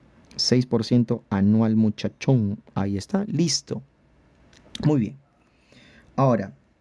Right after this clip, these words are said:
¿Qué me está diciendo? "Y al cabo de un año". Ah, ya. Entonces el tiempo viene a ser un año. Acá también el tiempo viene a ser un año.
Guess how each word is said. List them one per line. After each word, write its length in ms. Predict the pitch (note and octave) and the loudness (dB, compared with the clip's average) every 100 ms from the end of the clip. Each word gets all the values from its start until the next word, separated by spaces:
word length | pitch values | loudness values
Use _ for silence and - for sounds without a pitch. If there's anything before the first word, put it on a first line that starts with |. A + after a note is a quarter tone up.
| - | -2
¿Qué 80 | |
me 100 | D#3+ | 0
está 180 | D#3 D3+ | 2 2
diciendo? 640 | D3 D3+ C#3+ D#3+ D3+ D#3+ - | 2 2 2 2 4 2 2
"Y 140 | A#2+ | 2
al 140 | A2+ A2 | 2 2
cabo 240 | C#3 C#3 | 2 4
de 80 | C3+ | 4
un 120 | D3 | 2
año". 240 | C#3 A2 - | 4 2 2
Ah, 140 | A#2 | 0
ya. 180 | G#2+ G2+ | 0 0
Entonces 480 | A2+ A2 D3 D3+ D3+ | 0 2 0 -2 0
el 140 | A#2+ | 0
tiempo 560 | A2 D#3+ D#3 B2+ B2+ C3+ | 0 0 2 2 2 0
viene 220 | B2+ A2 | 2 2
a 40 | A2 | 2
ser 180 | - G#2 | 0 0
un 140 | B2 | 2
año. 420 | D#3+ D3 A#2+ A#2+ - - _ _ _ _ _ _ _ - - | 2 4 2 2 -2 -12 _ _ _ _ _ _ _ -16 -8
Acá 240 | G2+ G#2 | -4 -2
también 300 | G#2 G#2+ A2 | 2 4 4
el 100 | G#2+ | 2
tiempo 540 | - D#3 E3+ C#3+ A#2+ | -2 0 2 2 0
viene 200 | A2+ G#2+ | 0 0
a 40 | G2+ | -2
ser 180 | - G2+ | -2 0
un 160 | A#2+ | 2
año. 460 | D#3+ E3+ C3 C3 - | 2 2 2 0 -2